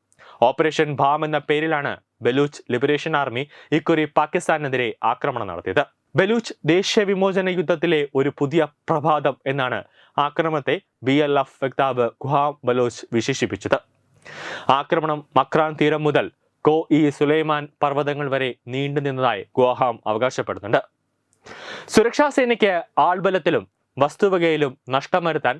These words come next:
ശ്രദ്ധാപൂർവ്വം നടത്തിയ ആക്രമണങ്ങളാണ് ഇവയെന്നും ബി എൽ എഫ് വ്യക്തമാക്കുന്നു. വിഭവ ചൂഷണം, രാഷ്ട്രീയ അവഗണന, സൈനിക സാന്നിധ്യം എന്നിവയാണ് ബലൂച്ചുകൾ പ്രധാനമായും മുന്നോട്ട് വയ്ക്കുന്ന പ്രശ്നങ്ങൾ.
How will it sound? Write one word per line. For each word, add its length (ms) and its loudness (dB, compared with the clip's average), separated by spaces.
ശ്രദ്ധാപൂർവ്വം 680 -2
നടത്തിയ 420 -2
ആക്രമണങ്ങളാണ് 800 -4
ഇവയെന്നും 500 -2
ബി 80 -8
എൽ 240 0
എഫ് 180 -6
വ്യക്തമാക്കുന്നു. 600 -2
വിഭവ 460 4
ചൂഷണം, 440 0
രാഷ്ട്രീയ 460 2
അവഗണന, 420 2
സൈനിക 340 2
സാന്നിധ്യം 680 -2
എന്നിവയാണ് 520 -2
ബലൂച്ചുകൾ 460 0
പ്രധാനമായും 580 -2
മുന്നോട്ട് 340 -4
വയ്ക്കുന്ന 300 -2
പ്രശ്നങ്ങൾ. 420 -2